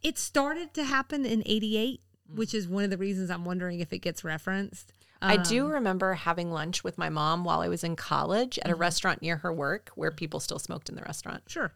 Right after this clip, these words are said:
Speaker 2: They had the smoking section and the, I, that's, I know I've been in smoking restaurants before. That's the clearest, most recent memory I have. So that would have been, like, the early two thousands.
Speaker 1: They did not, well, I can tell you,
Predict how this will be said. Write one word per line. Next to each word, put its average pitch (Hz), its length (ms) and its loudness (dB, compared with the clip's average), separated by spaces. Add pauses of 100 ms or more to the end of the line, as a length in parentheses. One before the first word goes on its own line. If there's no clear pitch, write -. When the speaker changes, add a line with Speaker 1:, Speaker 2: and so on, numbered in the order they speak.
(120)
Speaker 2:
They 175 100 -2
had 165 140 4
the 165 40 -4
smoking 160 400 -2
section 143 440 -2
and 156 220 -4
the, 131 180 -2
I, 180 60 10
that's, 202 320 8 (400)
I 220 100 12
know 196 220 10
I've 180 180 4
been 170 160 2
in 165 80 -2
smoking 156 360 -2
restaurants 156 400 0
before. 208 320 2
That's - 220 2
the 180 80 2
clearest, 185 520 4
most 165 260 2
recent 180 420 0
memory 165 380 0
I 180 60 2
have. 190 300 2
So 190 120 0
that 156 180 4
would 175 80 2
have 160 80 0
been, 156 200 0
like, 156 160 0
the - 80 -2
early 147 280 0
two 147 160 -4
thousands. - 720 -6
Speaker 1:
They 240 300 -4
did 220 180 -10
not, 220 180 -8
well, 214 140 4
I 359 40 0
can 392 80 -4
tell 320 160 0
you, 151 120 -8